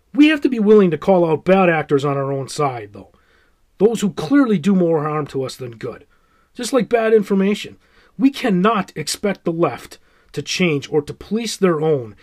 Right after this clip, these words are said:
if we are not willing to do the same. If you want the left to change, but you aren't willing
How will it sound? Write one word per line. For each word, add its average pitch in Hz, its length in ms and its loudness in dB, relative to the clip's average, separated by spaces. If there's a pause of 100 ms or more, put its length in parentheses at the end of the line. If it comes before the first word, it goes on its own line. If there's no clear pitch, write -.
if 143 160 -4
we 220 180 0
are 185 140 6
not 170 240 0
willing 156 260 2
to 143 100 -12
do 143 140 -4
the 127 80 -6
same. 113 320 -12 (800)
If 127 100 -14
you 226 120 0
want 294 160 0
the 240 80 2
left 233 180 0
to 196 60 -6
change, 202 400 0
but 147 140 -6 (260)
you 170 180 -4
aren't 190 240 2
willing 208 400 4